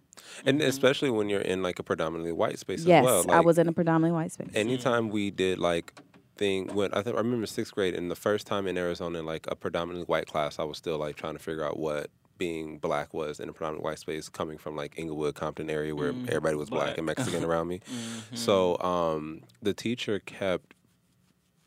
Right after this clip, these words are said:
Speaker 1: motioning or speaking directly to me, like, eye contact with me when we were talking about, like, Egyptian history. And I was just looking at her
Speaker 3: Ooh.
Speaker 1: like, I mean, I loved Egyptian mythology and I loved Greek mythology just as much,
Speaker 2: She's
Speaker 1: but
Speaker 2: like, "And your people."
Speaker 1: Yeah, and there was a very particular moment where she
Speaker 2: <laughs>
Speaker 1: was like,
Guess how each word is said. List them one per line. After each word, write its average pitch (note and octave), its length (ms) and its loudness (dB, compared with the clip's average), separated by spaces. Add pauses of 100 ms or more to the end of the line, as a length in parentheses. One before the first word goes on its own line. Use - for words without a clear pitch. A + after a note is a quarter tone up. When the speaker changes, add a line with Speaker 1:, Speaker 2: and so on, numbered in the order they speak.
(180)
Speaker 1:
motioning A#2 600 0
or F#2+ 60 0
speaking G#2+ 380 -2
directly F#2 420 0
to - 140 -4
me, F2+ 100 0
like, D#2+ 200 0
eye E2+ 120 6
contact D#2 500 -4
with D#2 160 -8
me D#2 160 -4
when D#2+ 180 -4
we D#2+ 100 -4
were D2+ 80 -4
talking D2 240 -4
about, D2 120 -4
like, C#2+ 180 -8
Egyptian D2 440 -8
history. E2+ 460 -6 (580)
And F#2+ 160 0
I F2 80 2
was F2+ 160 0
just F2+ 160 -6
looking A2 180 2
at G2 100 -4
her - 60 2
Speaker 3:
Ooh. C#4 60 6
Speaker 1:
like, G3 280 6 (220)
I - 20 4
mean, D3+ 140 6
I C#3+ 80 10
loved G#2+ 600 8
Egyptian G2+ 400 2
mythology G2+ 540 4
and G2+ 80 2
I F#2 40 4
loved F2 320 4
Greek F2+ 180 -2
mythology E2+ 460 2
just E2 180 -10
as E2+ 80 -12
much, E2+ 300 -2
Speaker 2:
She's F2+ 100 2
Speaker 1:
but E2+ 60 6
Speaker 2:
like, B2+ 200 0
"And B2+ 280 -4
your G3 340 4
people." C#3+ 380 -4
Speaker 1:
Yeah, C3+ 540 8
and A2 120 6
there A#2+ 100 10
was C3+ 100 8
a C3+ 40 8
very A#2 200 10
particular C3 340 2
moment C3+ 300 8
where G#2+ 160 10
she - 160 2
Speaker 2:
<laughs> G2+ 100 6
Speaker 1:
was F#2 140 4
like, E2+ 340 4